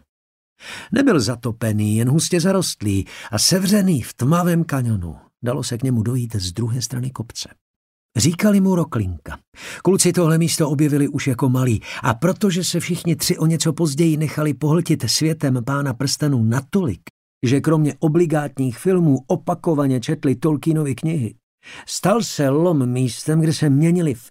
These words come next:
elfy, trpaslíky, čaroděje a hobity. Dnes už pro ně byla Středozem jen milou vzpomínkou. Fantazii mladých mužů teď dráždily spíš představy spolužaček v plavkách,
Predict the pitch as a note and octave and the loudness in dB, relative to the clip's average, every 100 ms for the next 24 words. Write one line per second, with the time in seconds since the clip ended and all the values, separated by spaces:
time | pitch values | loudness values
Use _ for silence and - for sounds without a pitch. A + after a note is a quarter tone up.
0 | - F#3+ F3 - G3 G3 _ _ _ - | -2 -2 -2 -10 -12 -12 _ _ _ -2
1 | F3 - E3+ E3+ E3+ E3+ E3 F3 - - | -2 0 -4 -4 -2 -2 0 -2 2 0
2 | E3+ C#3+ D3+ C#3+ C#3 - - G#2 G2 - | 0 0 0 0 -4 -16 -10 -6 -6 -4
3 | E2+ F#2+ A2+ - C#2+ _ _ _ _ _ | -4 -2 -4 -8 -14 _ _ _ _ _
4 | _ _ _ _ _ _ _ _ - - | _ _ _ _ _ _ _ _ -20 -16
5 | - A2 C3+ C#3 - A#2+ C3+ A#2+ A#2+ A#2 | -6 0 2 2 -2 -4 0 0 0 0
6 | A2+ A2 - C3 B2+ A2 A2 A#2 A#2 A2+ | -2 -4 -4 -2 -2 0 0 0 2 2
7 | A#2 A#2 A2+ A2 - - C3 C3+ B2+ A2+ | 2 0 -2 -4 -6 -2 0 2 0 -4
8 | D#2+ C2+ _ - - _ - D3+ C#3 E3 | -12 -12 _ -20 -20 _ -4 -2 0 0
9 | C#3 D3 C#3 C3+ C#3 C#3 C#3 D3 E3 D#3 | 4 4 6 4 4 2 2 2 2 4
10 | C#3 A2+ - - C#3+ B2 C3 C#3+ E3 D3+ | 2 2 -6 -4 0 0 0 -2 -2 0
11 | F3 E3+ E3+ C#3+ - E3 - F3+ D#3+ C#3 | 0 0 -2 -2 -4 -6 -6 -4 -2 -4
12 | - E3 E3 E3 E3 E3 - - F3+ - | -4 -2 -2 -2 -4 -6 -6 -4 -4 -4
13 | - D#2 D2 | -8 -8 -8